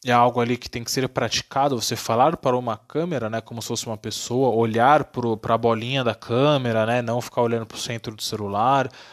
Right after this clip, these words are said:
é, ter uma, um ângulo do, do celular legal pra filmar e tudo mais, tem várias, né, tem vários, várias nuances ali que são importantes. E o que que ele fez? Ele,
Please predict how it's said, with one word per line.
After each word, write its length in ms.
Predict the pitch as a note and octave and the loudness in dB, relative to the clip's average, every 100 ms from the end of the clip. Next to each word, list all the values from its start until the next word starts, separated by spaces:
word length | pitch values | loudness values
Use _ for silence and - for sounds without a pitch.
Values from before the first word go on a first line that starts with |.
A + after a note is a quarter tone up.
| - - | -20 -18
é, 360 | G2+ G2+ G2+ F#2+ - _ | -2 0 0 -2 -8 _
ter 140 | B2+ | 2
uma, 480 | C#3 C3+ B2 A#2 A2+ | 4 4 4 4 2
um 180 | A#2+ A#2+ | -2 0
ângulo 420 | C#3 D3+ B2+ A#2+ | 0 0 0 0
do, 260 | A#2 A2+ | -2 -2
do 120 | A2 A2 | -4 -6
celular 480 | - A#2+ A2+ A2 | -2 -2 2 2
legal 520 | A2 A2 A2 A2 B2+ C3 | 2 -2 0 4 4 4
pra 160 | A2 | 0
filmar 560 | - - G#2+ G2+ C3 B2 | -6 -10 -8 -2 0 0
e 20 | |
tudo 220 | - A#2+ | -4 -10
mais, 400 | G#2+ G#2 C#3 B2+ | -6 -4 -4 -6
tem 160 | - B2 | -8 -4
várias, 500 | B2+ F3 F3 C#3+ - | 0 2 2 0 -4
né, 240 | B2 D3+ - - - - _ _ | -6 -8 -10 -20 -20 -20 _ _
tem 160 | - A2 | -8 0
vários, 640 | A#2+ C#3 C#3 B2+ A#2+ A2+ | 4 4 4 4 0 -2
várias 320 | A#2 A#2 C3 | 0 2 2
nuances 540 | C#3+ B2+ C3+ C#3 B2+ | -2 -2 0 -2 0
ali 160 | A#2 B2 | 0 0
que 80 | - | -2
são 100 | B2 | -6
importantes. 800 | A#2 B2 - A2+ D3+ - D#3+ - | -6 -8 -4 -4 -4 -6 -6 -2
E 100 | C3 | 0
o 40 | C3+ | 0
que 140 | - | -2
que 100 | - | -2
ele 140 | F#3 | 0
fez? 500 | F#3 - B2+ G#2+ - - - - - | 0 2 2 2 -4 -8 -16 -20 -14
Ele, 460 | C3 D3+ F3 B2 - | 2 4 4 2 -2